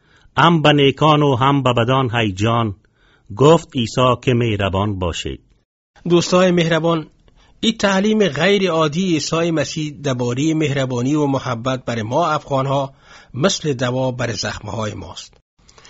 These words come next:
Speaker 2: ما و شما همیشه این را گفتیم که رویه متقابلانه باید باشه،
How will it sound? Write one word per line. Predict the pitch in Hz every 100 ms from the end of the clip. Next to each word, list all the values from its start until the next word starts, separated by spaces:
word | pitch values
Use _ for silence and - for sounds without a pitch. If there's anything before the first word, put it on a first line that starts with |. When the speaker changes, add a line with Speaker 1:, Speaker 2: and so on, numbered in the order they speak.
| - -
Speaker 2:
ما | 151 175
و | 185
شما | - 185 196 196
همیشه | 170 165 160 - 180
این | 170 170
را |
گفتیم | 156 165 - 170
که | 170 160 160 165 _ _ -
رویه | 143 131 120 139 190 208 -
متقابلانه | 135 139 - 131 120 123 120 151
باید | 151 120 117 107
باشه، | 110 101 - -